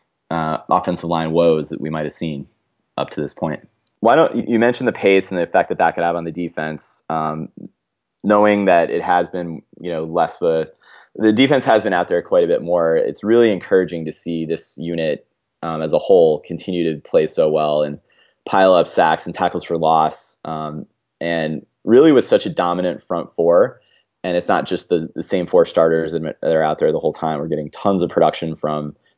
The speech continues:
the depth of the off-, of the defensive line. Um, but, you know, having such a dominant front four really show up, it's, it's hard for me to know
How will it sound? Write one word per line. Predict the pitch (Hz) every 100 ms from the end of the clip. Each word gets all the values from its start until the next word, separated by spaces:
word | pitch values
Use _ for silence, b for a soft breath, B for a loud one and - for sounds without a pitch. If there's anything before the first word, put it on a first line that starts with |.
| -
the |
depth | 80 92 85 85
of | 80 76 73
the |
off-, | 65 76 -
of | - 76 78
the |
defensive | 78 78 78 76 76
line. | 78 80 76 73 _ _ _ _ -
Um, | 76 76 71 64
but, | - 78 - - _ _ -
you | 85
know, | 80 - _ _ _ -
having | 117 123 123
such | - 101
a | 90
dominant | 87 87 82 -
front | 82 -
four | 82 85 80 78 76 - -
really | 87 85 82
show | - 78
up, | 80 78 73 _ -
it's, | - - _
it's | - -
hard | - 143
for | 127 101
me | 98
to | 87
know | 85 82 80 78 76